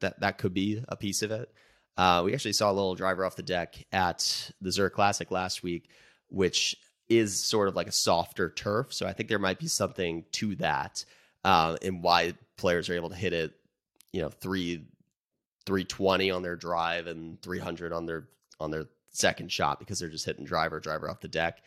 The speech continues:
Um, but I actually think that then becomes a significant advantage for the longer hitters. Uh, Jon Rahm was getting on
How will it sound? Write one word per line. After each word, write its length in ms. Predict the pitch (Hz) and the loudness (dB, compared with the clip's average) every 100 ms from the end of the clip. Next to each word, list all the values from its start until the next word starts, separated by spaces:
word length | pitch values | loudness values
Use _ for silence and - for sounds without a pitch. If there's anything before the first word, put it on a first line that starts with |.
| - - _ _ | -20 -20 _ _
Um, 420 | 92 87 85 82 - | 2 4 2 -2 0
but 200 | 113 - | 0 4
I 160 | 110 | 4
actually 500 | 98 110 107 120 104 | 4 4 2 0 -2
think 280 | 95 104 78 | -2 -4 0
that 340 | 98 98 - 85 | 2 2 0 -2
then 280 | 101 98 | 0 0
becomes 460 | 95 90 104 95 85 | -2 -4 -2 -2 -2
a 100 | 90 | -6
significant 720 | 87 - 87 90 - 110 92 | -4 -2 -2 -4 -4 -6 -4
advantage 480 | 87 87 87 90 85 | -2 -4 -4 -4 -6
for 220 | - 90 | -6 -4
the 80 | 85 | -2
longer 380 | 82 85 78 78 | 0 0 -2 -6
hitters. 440 | - 73 57 - - _ _ _ | -6 -6 -6 -12 -16 _ _ _
Uh, 200 | - 85 | -2 0
Jon 320 | 78 110 107 98 | 2 4 4 4
Rahm 280 | 101 92 | 2 2
was 160 | 85 87 | 0 -4
getting 340 | 90 82 85 | -2 0 -2
on 340 | 87 85 82 | -2 -4 -4